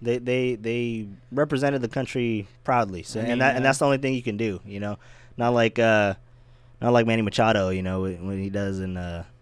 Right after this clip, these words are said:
Speaker 1: in the World, World
Speaker 2: Yeah.
Speaker 1: Series. <laughs>
Speaker 2: Yeah.
Speaker 1: But, uh, that's neither here or there. But, um, but yeah, no, the rest of the Sunday, I mean, it was an ac-, action-packed Sunday.
Speaker 2: It was.
Speaker 1: Um,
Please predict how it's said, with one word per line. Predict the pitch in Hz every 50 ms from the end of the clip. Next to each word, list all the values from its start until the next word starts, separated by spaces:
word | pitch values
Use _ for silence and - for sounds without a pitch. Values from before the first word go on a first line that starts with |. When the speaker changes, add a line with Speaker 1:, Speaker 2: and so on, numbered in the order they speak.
| - -
Speaker 1:
in | - 101
the | 95 95 92 90 90 87 90 90 - - - - - - - - - - - - - - - -
World, | 104 107 110 113 104 - -
World | 110 143 139 139
Speaker 2:
Yeah. | 135 131
Speaker 1:
Series. | 127 120 123 120 110 107 104 - - - - - -
<laughs> | - - - - - 269 - - - 175
Speaker 2:
Yeah. | 135 135 127 127 117 113 113 110
Speaker 1:
But, | 117 151 156 156
uh, | 156 147 139 131 117 107 104 - - - - - -
that's | 156 160 170 165
neither | 190 180 175 160
here | 143 156 156 147 139 127
or | 117
there. | 113 110 104 107 113
But, | 120 123 127 123 120 117
um, | 117 117 113 113 107 104 101 101 98 - - - - - - -
but | 139 165
yeah, | 208 240 233
no, | 233 247 240 226
the | 185 175 165 170
rest | 180 196 - -
of | 208
the | 202
Sunday, | 180 - 202 190 196 190 196 196 190
I | 175
mean, | 175 180 175
it | 185
was | 202 196
an | 170 131 110
ac-, | 127 139 151 - - -
action-packed | - 135 - - 139 117 - 143 151 156 -
Sunday. | - 131 117 110 104 101 98 98
Speaker 2:
It | - 135
was. | 135 160 226 - - - - -
Speaker 1:
Um, | - 120 117 113 107 104 104 101 98 95 92 87